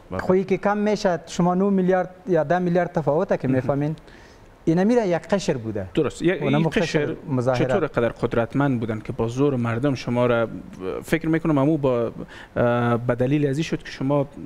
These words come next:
Speaker 1: از اونجا برکنار شوین و بیاین به مرکز. اه، و چطور آقای غنی، اه، نتونست از قدرت خود استفاده بکنه و، اه، مافیا را مهار بسازه و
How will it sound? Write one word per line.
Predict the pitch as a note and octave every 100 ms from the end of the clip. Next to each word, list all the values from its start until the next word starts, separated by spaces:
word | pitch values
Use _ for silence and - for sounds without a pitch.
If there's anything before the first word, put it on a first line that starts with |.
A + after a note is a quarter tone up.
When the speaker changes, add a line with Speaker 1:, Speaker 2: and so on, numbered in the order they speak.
| -
Speaker 1:
از | - B2+
اونجا | C3 B2 A#2+
برکنار | - A2 B2+ C#3+
شوین | B2 A2 G#2+ G#2+
و | G#2 - - -
بیاین | C3+ C3 A#2
به | A2+
مرکز. | A2+ - B2 - - - - - - C3+
اه، | C3+ C3 C3 D3
و | C3 C3 -
چطور | - F#3 A3+ A3 F#3+
آقای | - C3+ F3+ E3+
غنی، | C#3+ C#3+ E3 B2+ -
اه، | B2+ A#2+
نتونست | B2 D#3 D#3 B2+ -
از | A2 -
قدرت | A#2 D3 C3+
خود | -
استفاده | B2+ - - A#2 C#3+
بکنه | D3+ - A#2
و، |
اه، | A#2 A2 - - G1+ G1+ G1+ G1+ - - - C3 B2+ -
مافیا | C3+ A#2+ C#3 C3+
را | B2+ A#2+
مهار | A#2+ B2 D3+
بسازه | D#3 C#3 C#3 B2+
و | B2 A#2+